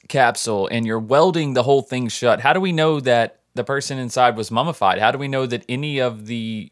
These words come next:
the process was done correctly? Right? That doesn't make any sense to me. Um, but the whole, uh, encased in amber resin, that may-, that reminds me of the, uh, mosquito from Jurassic Park.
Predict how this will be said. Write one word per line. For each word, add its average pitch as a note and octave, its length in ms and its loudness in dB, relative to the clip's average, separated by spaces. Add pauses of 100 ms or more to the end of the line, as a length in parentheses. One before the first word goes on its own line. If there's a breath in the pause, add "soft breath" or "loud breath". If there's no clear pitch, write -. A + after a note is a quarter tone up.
(120)
the A#2 100 -4
process A#2+ 600 0
was A2 200 -2
done A#2 240 0
correctly? A2 560 -2 (920)
Right? B2+ 240 2
That C3 120 0
doesn't C3+ 220 -2
make B2 180 -2
any C3 200 -4
sense C3+ 380 -4
to G2+ 100 -12
me. - 240 -10 (580 soft breath)
Um, A2 420 -4 (140)
but F3+ 140 0
the F3+ 100 -2
whole, A3 580 2
uh, - 160 -8
encased D#3+ 520 -6
in G#2+ 280 -6
amber B2+ 340 -6
resin, A2 480 -4 (360 soft breath)
that E3+ 120 -10
may-, A3 160 -8
that E3+ 100 -10
reminds E3+ 380 0
me C#3+ 180 -2
of G#2+ 180 -4
the, A#2 200 -4
uh, G2 200 -2
mosquito A2+ 600 -6
from A2 200 -10
Jurassic A#2+ 520 -2
Park. - 420 -10